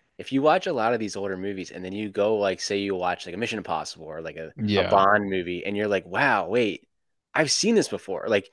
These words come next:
Speaker 2: Yeah.
Speaker 1: perfect in, uh, the,
Speaker 2: It's
Speaker 1: one of
Speaker 2: like
Speaker 1: the
Speaker 2: a
Speaker 1: podcasts I did
Speaker 2: retroactive
Speaker 1: for,
Speaker 2: thing
Speaker 1: um,
Speaker 2: for me.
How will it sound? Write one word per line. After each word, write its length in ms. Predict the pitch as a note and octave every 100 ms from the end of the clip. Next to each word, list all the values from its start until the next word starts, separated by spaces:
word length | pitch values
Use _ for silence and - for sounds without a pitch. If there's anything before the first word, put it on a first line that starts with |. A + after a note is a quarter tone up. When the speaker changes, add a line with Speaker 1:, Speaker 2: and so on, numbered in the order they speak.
| -
Speaker 2:
Yeah. 420 | G2 F#2+ F#2 B2+
Speaker 1:
perfect 140 | B2+ A#2+
in, 280 | B2+ A#2 A2+ -
uh, 240 | B2 G#2+ G#2 G#2 -
the, 300 | B2 A2 G#2
Speaker 2:
It's 140 | G#2 A2
Speaker 1:
one 120 | A2+
of 40 |
Speaker 2:
like 60 | A#2
Speaker 1:
the 20 |
Speaker 2:
a 40 | A#2
Speaker 1:
podcasts 320 | B2 G#2+ C3
I 60 | A2+
did 200 | G#2+ G2
Speaker 2:
retroactive 120 | F#2
Speaker 1:
for, 120 | G2+
Speaker 2:
thing 160 | F#2+ F#2
Speaker 1:
um, 0 |
Speaker 2:
for 160 | F2+
me. 280 | F2 F2